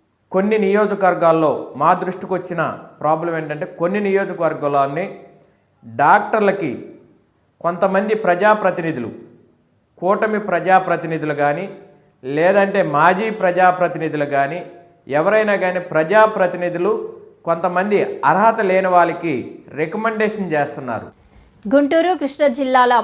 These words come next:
Speaker 2: పట్టభద్రుల ఎంఎల్సీ ఎన్నికల్లో పోటీ చేసే అభ్యర్థులు పదవ తేదీలోపు నామినేషన్లు సమర్పించాలని గుంటూరు కలెక్టర్ నాగలక్ష్మి సూచించారు. కలెక్టరేట్ కార్యాలయంలో బుధవారం కలెక్టర్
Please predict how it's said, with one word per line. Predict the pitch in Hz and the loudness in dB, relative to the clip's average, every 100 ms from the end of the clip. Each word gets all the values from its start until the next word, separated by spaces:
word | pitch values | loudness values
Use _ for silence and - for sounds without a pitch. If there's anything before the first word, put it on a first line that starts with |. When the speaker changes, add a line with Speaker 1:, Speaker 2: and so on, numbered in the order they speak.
| 240 | 0
Speaker 2:
పట్టభద్రుల | 220 240 233 220 220 | -2 -2 -2 -2 -4
ఎంఎల్సీ | 240 233 262 269 269 | -4 -2 -4 -4 -2
ఎన్నికల్లో | 247 247 247 262 285 | -2 -2 0 0 2
పోటీ | 269 240 233 | 0 0 -2
చేసే | 226 220 | -4 -2
అభ్యర్థులు | 220 208 220 208 254 | 0 0 -2 -2 -2
పదవ | 294 226 226 220 | 0 0 0 -2
తేదీలోపు | 220 208 202 202 233 202 - _ - | -4 -4 -4 -6 -4 -6 -8 _ -4
నామినేషన్లు | - 220 240 247 247 240 | 2 2 0 -4 -4 -6
సమర్పించాలని | 240 240 269 277 262 269 262 277 285 | -6 -6 -6 -6 -6 -2 0 0 0
గుంటూరు | 247 254 247 | -2 -2 -2
కలెక్టర్ | 233 240 220 214 240 | 0 -2 -2 -2 -2
నాగలక్ష్మి | 220 214 220 214 220 | -2 -2 -4 -6 -10
సూచించారు. | 208 190 190 - 214 240 240 _ _ _ 277 | -10 -10 -12 -8 -6 -6 -8 _ _ _ 2
కలెక్టరేట్ | 277 277 302 285 | 2 2 -4 -2
కార్యాలయంలో | 294 269 269 277 269 262 247 | 2 4 4 0 -2 -2 -2
బుధవారం | 233 247 240 240 277 | -2 -2 0 0 -2
కలెక్టర్ | 277 233 220 269 233 | -2 -4 -4 -2 -2